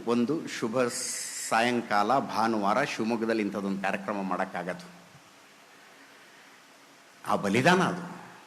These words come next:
ಯಾರೋ ಭಾಳ ಚಂದ ಹೇಳ್ತಾರೆ, "ಬಾವುಟ ಹಾರೋದು ಗಾಳಿಯಿಂದ ಅಲ್ಲ, ಹುತಾತ್ಮ ಸೈನಿಕರ ಉಸಿರಿನಿಂದ ಹಾರ್ತಾ ಇರುತ್ತದೆ." ಇದರ ಬೆಲೆ ಅರ್ಥ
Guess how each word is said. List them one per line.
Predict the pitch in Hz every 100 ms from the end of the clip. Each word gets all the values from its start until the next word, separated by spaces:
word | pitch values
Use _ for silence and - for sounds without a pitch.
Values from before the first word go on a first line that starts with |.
| - - 95
ಯಾರೋ | 113
ಭಾಳ | 101 104 170
ಚಂದ | 202 160 180
ಹೇಳ್ತಾರೆ, | 123 110 - - - - - - - - - - - - - - - - 92
"ಬಾವುಟ | 110 117 113
ಹಾರೋದು | 107 98 101 98
ಗಾಳಿಯಿಂದ | 90 92 104 107 98 95
ಅಲ್ಲ, | 90 90 90 135 139 - - - - - - - -
ಹುತಾತ್ಮ | - 107 113 113 110
ಸೈನಿಕರ | 101 104 98 98 98
ಉಸಿರಿನಿಂದ | 92 98 160 135 120
ಹಾರ್ತಾ | 113 101 98 - 90
ಇರುತ್ತದೆ." | 87 90 - - - - - - - - - - - - - - - - - - - - - - - - - - - - - - - - - - - - - - - - - - - - - - 110
ಇದರ | 107 113
ಬೆಲೆ | 90 107 139 170
ಅರ್ಥ | 110 - -